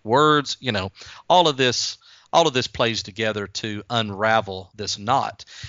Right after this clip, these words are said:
But as I'm, as I'm seeing doctrinal issues differently than what I had been taught, I can't just freeze time and just deal with, uh, one subject, because I've also got the fact that I feel as if I've seen miracles,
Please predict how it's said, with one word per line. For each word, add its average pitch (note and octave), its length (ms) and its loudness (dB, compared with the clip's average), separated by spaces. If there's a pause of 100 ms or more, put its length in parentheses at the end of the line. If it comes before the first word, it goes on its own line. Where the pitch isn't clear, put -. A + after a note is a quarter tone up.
(200)
But C3 360 2 (560)
as C3+ 300 2
I'm, F3+ 420 0
as C#3+ 280 -2
I'm D#3+ 420 -4 (100)
seeing F#3 720 -4
doctrinal C#3 720 -2
issues G#2+ 960 -6 (380)
differently A#2+ 560 -4
than G#2+ 160 -6
what B2+ 220 0
I A#2 80 2
had G#2 200 -4
been G2 180 -8
taught, E3+ 460 -4 (600)
I G3 120 4
can't F3 320 -2
just C3+ 240 -4
freeze D3 400 -2
time E3 420 0
and A#2+ 140 -4
just G#2+ 240 -6
deal C3+ 200 -2
with, B2 180 -4
uh, A#2+ 180 -2
one G#2+ 260 -6
subject, D#3 500 0
because A#2+ 360 0
I've A2 100 0
also E3 320 0
got A#2 240 0
the A2+ 60 -4
fact A#2 320 -2
that A2 100 -4
I G#2+ 80 -2
feel B2 260 -8
as A2+ 120 -6
if A#2+ 160 -6
I've G#2+ 120 -2
seen G2+ 320 -6
miracles, D#3+ 580 -2